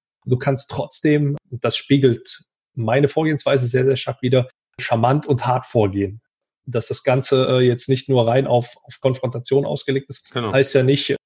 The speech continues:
Speaker 1: dass du da den, ich sag mal, dass, dass da herumgeschrien werden muss oder emotional vorgegangen werden muss oder nur Krieg herrscht, sondern dass einfach nur, ähm, ein entsprechend harter Austausch, aber auf einer, auf einer coolen Ebene geschafft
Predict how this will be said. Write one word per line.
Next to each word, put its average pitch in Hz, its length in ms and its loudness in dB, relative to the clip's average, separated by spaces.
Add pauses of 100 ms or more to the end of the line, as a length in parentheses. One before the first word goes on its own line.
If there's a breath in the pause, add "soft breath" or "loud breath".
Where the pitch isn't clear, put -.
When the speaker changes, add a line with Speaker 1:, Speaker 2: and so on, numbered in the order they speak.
(180)
Speaker 1:
dass 127 180 -2
du 131 100 0
da 120 240 2
den, 120 540 0
ich 147 80 -12
sag 123 80 -10
mal, 117 80 -6
dass, 113 160 -4
dass 107 140 -8
da 113 100 0
herumgeschrien 135 720 2
werden 131 220 -2
muss 135 200 0
oder 123 140 0
emotional 123 460 -4
vorgegangen 143 420 0
werden 143 160 2
muss - 180 -6
oder 117 120 -4
nur 120 240 2 (180 loud breath)
Krieg - 380 0
herrscht, 156 300 -8 (260 loud breath)
sondern 123 280 0
dass 123 160 0
einfach 135 400 0
nur, 135 500 4
ähm, 135 420 -6 (220)
ein 170 100 -2
entsprechend 135 500 -2
harter 127 240 -2
Austausch, 127 460 0 (240)
aber 135 200 0
auf 143 160 0
einer, 127 240 2
auf - 140 -20
einer 127 100 -2
coolen 139 240 0
Ebene 123 240 4
geschafft - 260 -8